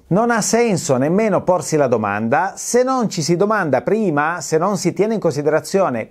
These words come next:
prima l'ambiente in cui questo diffusore verrà posizionato. La soddisfazione finale si ottiene assecondando i propri gusti, ok, ma soprattutto scegliendo il diffusore più adatto al proprio ambiente d'ascolto.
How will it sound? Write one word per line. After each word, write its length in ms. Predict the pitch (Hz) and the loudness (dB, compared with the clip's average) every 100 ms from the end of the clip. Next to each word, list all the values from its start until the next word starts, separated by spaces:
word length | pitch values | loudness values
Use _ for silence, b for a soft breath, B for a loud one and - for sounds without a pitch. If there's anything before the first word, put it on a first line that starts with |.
| - | -2
prima 560 | 214 233 151 110 117 123 | 0 2 0 0 -2 -2
l'ambiente 600 | 180 196 220 226 196 220 | -2 2 0 -2 -2 -2
in 120 | 214 | 0
cui 200 | 208 185 | 0 0
questo 260 | 139 127 | 0 -2
diffusore 480 | 135 139 196 190 196 | -2 -2 0 0 0
verrà 240 | 185 190 175 | 0 0 0
posizionato. 760 | 175 151 - 127 87 85 85 - | -2 -6 -4 -4 -4 -8 -12 -4
La 180 | 165 214 | 0 0
soddisfazione 720 | 233 226 220 220 214 233 247 | 2 0 0 0 0 0 0
finale 460 | 190 202 180 147 120 | -2 0 0 0 -2
si 120 | 156 | 0
ottiene 720 | 156 185 170 135 120 117 123 | 0 2 0 2 0 0 -4
assecondando 1000 | - 139 131 170 156 185 185 202 165 120 113 | -4 -4 -2 -4 -2 0 2 0 0 0 0
i 100 | 127 | 0
propri 280 | 220 185 | 0 0
gusti, 560 | 123 156 240 - 120 101 | 0 2 0 -2 -6 -6
ok, 460 | - 151 156 127 104 | -2 -2 0 0 0
ma 160 | 110 135 | -2 -2
soprattutto 640 | 180 202 220 269 240 135 | -2 -2 -2 -2 0 -2
scegliendo 440 | - 160 190 156 | 0 0 2 0
il 60 | 120 | 0
diffusore 480 | 123 160 143 151 107 | -2 -2 0 0 0
più 180 | - 156 | 0 0
adatto 500 | 127 92 - - 214 | 2 -2 -4 0 0
al 100 | 220 | 0
proprio 260 | 220 220 | -2 0
ambiente 300 | 220 214 202 | 0 0 0
d'ascolto. 640 | 170 139 110 92 85 85 | -2 -2 -4 -6 -6 -12